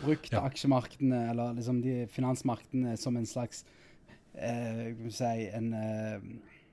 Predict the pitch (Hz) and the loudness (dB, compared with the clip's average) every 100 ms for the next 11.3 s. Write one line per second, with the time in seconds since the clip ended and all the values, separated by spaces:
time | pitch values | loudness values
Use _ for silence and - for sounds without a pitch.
0 | - - 147 123 117 127 123 110 123 - | -20 -10 -2 0 4 4 2 0 -2 0
1 | 123 104 - 131 117 127 117 113 - 127 | 0 0 -4 -4 -2 -2 -2 -4 -4 -2
2 | 113 107 107 104 101 98 95 110 - - | -2 -2 -2 -4 -4 -6 -8 -10 -14 -20
3 | - - - - 165 156 151 156 151 147 | -20 -20 -16 0 6 8 8 6 8 6
4 | 135 131 127 127 - - 117 - 127 120 | 6 6 6 4 0 -4 -4 -2 -2 -2
5 | 131 127 123 127 123 123 120 117 113 117 | -2 -2 0 -2 -4 -2 -2 0 -2 -4
6 | 120 - - - - - - - 127 127 | -8 -12 -20 -20 -20 -20 -12 -6 -4 -4
7 | - 131 - - - _ 147 131 131 127 | -6 -8 -8 -18 -20 _ 2 6 6 6
8 | 123 120 113 107 131 120 120 139 143 113 | 4 2 -2 -4 -4 -4 0 0 0 -2
9 | 113 113 104 - 120 123 120 107 110 127 | -4 -4 -4 -2 -2 0 -2 -2 -4 -8
10 | - 120 - 123 - 113 131 - 107 113 | -6 -6 -4 -6 -4 -6 -8 -12 -6 -4
11 | 104 110 | -4 -6